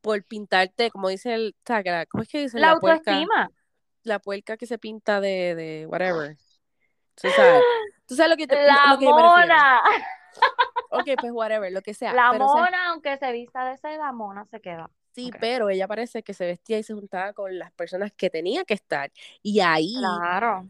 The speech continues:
Speaker 1: por eso fue que s-, dijeron, "Ok, no, no hay problema".
Speaker 2: Pero es que
Speaker 1: Pero
Speaker 2: los demás no le pagaban. Ella era la que siempre pagaba. Por eso es que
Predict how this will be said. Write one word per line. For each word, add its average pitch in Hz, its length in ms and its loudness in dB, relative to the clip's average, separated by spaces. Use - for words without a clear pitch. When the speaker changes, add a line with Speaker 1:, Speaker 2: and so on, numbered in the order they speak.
Speaker 1:
por 185 220 0
eso 202 200 -4
fue 220 100 -10
que 214 80 -10
s-, - 160 -14
dijeron, 190 480 -4
"Ok, 339 160 -10
no, 269 200 -4
no 208 80 -6
hay 214 100 -8
problema". 160 480 -10
Speaker 2:
Pero 311 240 6
es 233 180 2
que 233 140 2
Speaker 1:
Pero - 20 0
Speaker 2:
los 330 220 -6
demás 311 400 -6
no 311 140 -8
le 311 100 -6
pagaban. 254 640 -8
Ella 277 440 0
era 277 220 -2
la 277 100 -4
que 262 120 -12
siempre 247 340 -10
pagaba. 240 600 -6
Por 226 140 -8
eso 214 180 -16
es - 120 -20
que - 320 -10